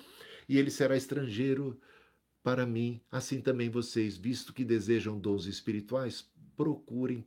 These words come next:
progredir para a edificação da igreja. Quantas vezes você vai ver, vai ouvir, vai ler Paulo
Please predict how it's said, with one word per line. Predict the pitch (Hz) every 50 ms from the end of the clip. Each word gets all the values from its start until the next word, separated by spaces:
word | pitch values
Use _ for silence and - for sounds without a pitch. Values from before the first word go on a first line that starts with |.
| _ -
progredir | 127 123 127 127 117 123 123 120 117 95 85 92 110 123 127 113 95 78 - - - - - _ _ _ _ _
para | - 110 117 120 123 123 127 120 - -
a | 104 107
edificação | 107 101 98 - 104 101 - 92 - - 110 107
da | 107
igreja. | 101 82 82 - - - 76 - _ _ _
Quantas | - 139 143 151 160 170 160 - 156 143 117 92 90
vezes | 95 110 110 107 104 101 95 104 101 95
você | 104 101 98 - - 101
vai | 95 82 87 95 98 92
ver, | 85 82 87 92 92 92 92 92 _ _ _ - - - - _ _ _ _ _ _ -
vai | - 98 107 107
ouvir, | 104 101 90 78 76 90 95 90 87 90 90 87 85 _ _ _ _ _ _
vai | 85 78 98 104 104 101 90 85 85 - _ _ _ _ -
ler | 104 104 113 110 107 107 104 101 101 101 101 98 - _ _
Paulo | - 113 101 101 104 101 98 95 95 95 101 98 95 87